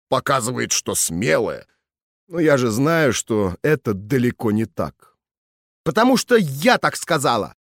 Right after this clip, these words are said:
Ты не имеешь никакого права удерживать меня против моей воли!» «Ты сейчас вспомнила о своих правах?» Забавно. Подхожу вплотную. Дыхание супруги сбивается, она пытается взять себя в руки,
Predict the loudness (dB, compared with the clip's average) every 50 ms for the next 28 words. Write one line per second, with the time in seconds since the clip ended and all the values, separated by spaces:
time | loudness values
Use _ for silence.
0 | _ _ _ _ _ _ _ _ _ -2 2 4 4 4 4 4 4 4 4 2
1 | 2 2 0 0 0 0 2 4 4 4 4 4 4 4 4 4 4 2 0 2
2 | 2 2 2 2 2 0 0 0 0 0 0 0 2 2 2 2 2 2 -2 -4
3 | -2 2 4 4 4 4 4 2 2 2 2 2 0 -4 -10 _ _ _ _ _
4 | _ _ _ _ _ _ -6 -4 -2 -2 0 0 0 0 0 0 0 0 0 -2
5 | -2 -6 -6 -6 -2 0 0 2 2 2 2 2 2 2 2 2 0 0 0 0
6 | 0 -2 -4 -4 -2 -2 -2 -2 -2 -4 -4 -8 -10 -18 -20 _ _ _ -10 -6
7 | -6 -6 -6 -4 -4 -4 -4 -4 -4 -6 -8 -10 -12 -14 -18 -20 -20 _ _ _
8 | _ _ _ _ _ _ _ _ _ -6 -4 -4 -2 0 0 0 0 -2 -4 -4
9 | -2 -2 -2 -2 -2 -2 -4 -2 -2 -4 -6 -8 -14 _ _ _ _ _ _ _
10 | _ _ _ -10 -4 -4 -2 0 2 2 2 2 0 0 0 -2 -4 -2 -2 -2
11 | -2 -2 -4 -4 -4 -4 -2 -2 0 0 2 2 0 0 -2 -2 -2 -2 0 0
12 | -2 -2 -2 0 0 0 0 0 -4 -6 -4 -4 -4 -4 -4 -4 -2 0 0 0
13 | 0 0 -2 -2 -2 -4 -8 -10